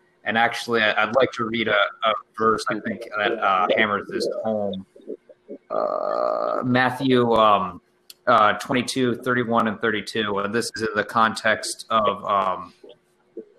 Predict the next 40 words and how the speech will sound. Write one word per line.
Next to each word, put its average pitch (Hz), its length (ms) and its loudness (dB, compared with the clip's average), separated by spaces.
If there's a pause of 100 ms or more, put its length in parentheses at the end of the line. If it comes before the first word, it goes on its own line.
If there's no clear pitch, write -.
(240)
yeah, 98 300 -2 (180)
Jesus 120 380 0 (120)
interacting 120 520 4
with 107 120 -2
the 101 80 -6
Sadducees, 107 720 -2
and 104 120 -8
they've 101 80 0 (160)
come 110 180 4
to 104 120 -4
him 107 340 -2 (480)
with, 110 240 0
uh, 101 500 6
their 104 240 2
tricky - 400 0
question 113 500 0
about 104 400 4 (300)
the 107 440 6
man 110 240 2
with 107 100 -4
seven 107 340 -2
brothers 104 600 2
and 101 140 -6 (100)
whose 110 240 -4
wife 104 260 0
shall - 240 -6
he 98 140 -2
be 101 180 -2
in 101 80 -2
the 98 100 -4
resurrection. - 640 -10 (560)
And, 101 260 2
uh, 92 300 4 (360)
in 127 100 2
his 117 220 0
response 143 520 2
to 113 80 -4
them, 98 300 -2
he 104 100 -6
says, 101 520 0